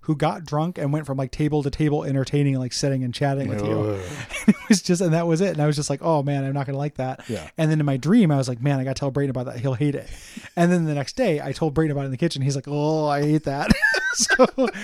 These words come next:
Speaker 1: dream Brayden and, and real Brayden are in sync.
Speaker 2: Yeah, that's good. That's good.
Speaker 1: Yeah.
Speaker 2: Um, yeah, that's very good. It's
Speaker 1: Yeah.
Speaker 2: nice to see that the two worlds are
Speaker 1: Yeah.
Speaker 2: coming together. Or maybe that's a terrible portent.
Speaker 1: <laughs> I guess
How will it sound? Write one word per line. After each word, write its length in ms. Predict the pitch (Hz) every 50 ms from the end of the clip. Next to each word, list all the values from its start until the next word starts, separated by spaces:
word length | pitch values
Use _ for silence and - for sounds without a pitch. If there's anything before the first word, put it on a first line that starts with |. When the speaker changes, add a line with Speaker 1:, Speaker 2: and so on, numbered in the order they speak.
| 208 202 165 - - -
Speaker 1:
dream 280 | 175 180 196 233 240 220
Brayden 300 | 202 196 196 190 175 175
and, 220 | 170 165 165 170
and 320 | 185 175 156 151 151 151 147
real 160 | 170 226 247
Brayden 260 | 175 160 156 156 135
are 120 | 139 139 139
in 100 | 135 131
sync. 280 | - 208 190 160 151 -
Speaker 2:
Yeah, 80 | 170 170
that's 220 | 165 185 190 160 147
good. 280 | - 269 294 240 135 107
That's 180 | 110 120 - -
good. 300 | - - 214 233 190 170 185
Speaker 1:
Yeah. 140 | 180 156 - - - - _ -
Speaker 2:
Um, 920 | 127 127 127 123 123 123 120 117 117 117 117 113 110 110 113 110 113 - _ _
yeah, 240 | 127 120 110 92 87 - - _
that's 200 | - 123 113 -
very 220 | 135 135 120 110 98
good. 240 | 82 - - - - - - - _
It's 200 | - 120 - -
Speaker 1:
Yeah. 60 | - 123
Speaker 2:
nice 140 | 117 - -
to 60 | -
see 200 | - - - 101
that 200 | 95 92 90 - - - - - - - - - - -
the 140 | 107 117
two 220 | 107 - 139 131 123
worlds 360 | 120 120 113 113 110 104 101
are 120 | 95 87 254
Speaker 1:
Yeah. 160 | 277 175 127
Speaker 2:
coming 180 | 120 110 101 92
together. 300 | 92 92 101 98 87 76
Or 160 | - 147 170
maybe 220 | 170 170 180 185
that's 200 | 175 180 175 -
a 60 | 190
terrible 380 | 170 - 185 190 190 180 190 185
portent. 500 | - - 220 208 - - 107 87 82 - - - - - -
Speaker 1:
<laughs> 200 | - - - -
I 40 | 147 127 - - - - 932 - - - - 226 -
guess 280 | - - - - -